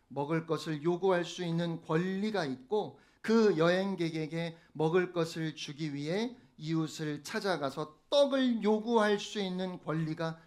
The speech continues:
있다는 것을 전제하고 말씀하시는 거지요. 그러면 여러분, 예수님이 지금 이 비유를 왜 말씀하시는 거예요?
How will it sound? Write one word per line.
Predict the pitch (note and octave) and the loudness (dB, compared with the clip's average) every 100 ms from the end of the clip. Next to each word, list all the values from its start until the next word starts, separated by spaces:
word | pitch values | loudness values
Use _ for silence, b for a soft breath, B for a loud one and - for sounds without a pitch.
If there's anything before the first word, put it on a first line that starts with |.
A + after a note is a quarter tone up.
| B | B
있다는 | G3+ - - G#3+ F#3+ F3+ | -10 -8 -4 -2 -2 -4
것을 | D#3 C#3+ - A3+ C#3 - _ | -6 -6 -2 -2 -2 -8 _
전제하고 | - D#3 D#3 D#3+ E3 D3 C#3+ C#3+ C#3+ C#3 B | -6 -4 -2 -2 -2 -4 -6 -6 -8 -10 B
말씀하시는 | A#2 A#2 - B2+ A#2+ A#2+ - C3+ A#2+ | -12 -10 -10 -10 -12 -12 -14 -12 -14
거지요. | - - A#2 A2+ _ _ _ _ _ | -18 -20 -20 _ _ _ _ _ _
그러면 | - D#3+ D#3 D#3 D3 A2+ - _ | -6 -4 -2 -2 -4 -8 -18 _
여러분, | B2+ C3 E3+ C3+ A2 _ _ _ _ _ | -14 -8 -6 -6 -10 _ _ _ _ _
예수님이 | B2+ B2+ D3+ D#3+ | -14 -8 -4 -4
지금 | D#3+ C3+ D3+ D3 A#2 | -4 -8 -6 -8 -8
이 | D#3+ F3 | -10 -10
비유를 | C3+ C3+ C#3 D#3+ C3+ - _ _ | -12 -14 -10 -8 -10 -12 _ _
왜 | C#3 C#3+ | -8 -8
말씀하시는 | C#3+ A#2+ A#2+ C3 A2+ A2 C3 C3+ | -8 -12 -14 -14 -14 -16 -18 -16
거예요? | D3+ B2+ | -18 -20